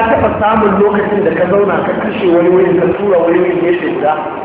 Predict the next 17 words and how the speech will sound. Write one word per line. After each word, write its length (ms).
aka 260
kashe 240
talabijin, 500
kuka 200
zauna 220
kuka 260
yi 80
hira 280
da 100
kai 160
da 120
ƴaƴan, 380
hira 320
irin 380
ta 60
ɗabi'a, 520
suna 240